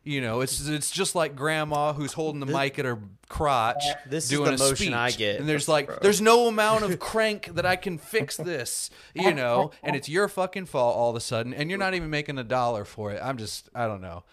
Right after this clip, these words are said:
Speaker 1: I was, uh, bitching about this, uh, four seconds ago, so.
Speaker 2: I swear I never get this,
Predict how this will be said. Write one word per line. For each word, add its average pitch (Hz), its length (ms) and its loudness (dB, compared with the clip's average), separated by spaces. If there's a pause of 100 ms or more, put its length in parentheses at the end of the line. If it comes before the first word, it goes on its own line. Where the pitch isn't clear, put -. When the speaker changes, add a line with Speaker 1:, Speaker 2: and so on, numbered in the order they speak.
(120)
Speaker 1:
I 143 120 -2
was, 120 200 -2 (140)
uh, 107 200 -2
bitching 107 380 -8
about 95 340 -8
this, 92 440 -10 (720)
uh, 101 320 -4
four 98 300 -6
seconds 92 360 -10
ago, 92 320 -10 (180)
so. 90 300 -16 (1000)
Speaker 2:
I 123 140 -4
swear 123 380 -4
I 117 80 -6
never 117 320 -6
get 110 340 -10
this, 110 400 -10